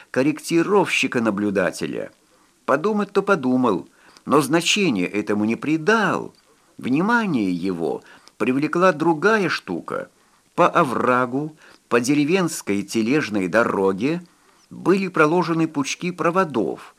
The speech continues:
и не просто проложены, но в канавке прикопаны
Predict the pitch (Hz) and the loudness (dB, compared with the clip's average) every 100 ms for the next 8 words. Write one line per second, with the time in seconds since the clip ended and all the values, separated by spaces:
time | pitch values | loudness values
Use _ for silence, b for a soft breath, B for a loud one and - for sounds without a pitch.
0 | B B - 113 - - 135 180 190 180 | B B -4 -2 -2 -2 -2 0 -2 2
1 | 139 107 208 233 175 104 71 55 - B | 2 2 2 0 0 -2 -4 -10 -14 B
2 | B B 120 139 - 127 120 143 220 220 | B B -2 -2 2 2 4 4 2 -2
3 | 208 196 196 196 165 104 92 73 60 58 | -8 -6 -6 -2 2 2 0 -4 -6 -12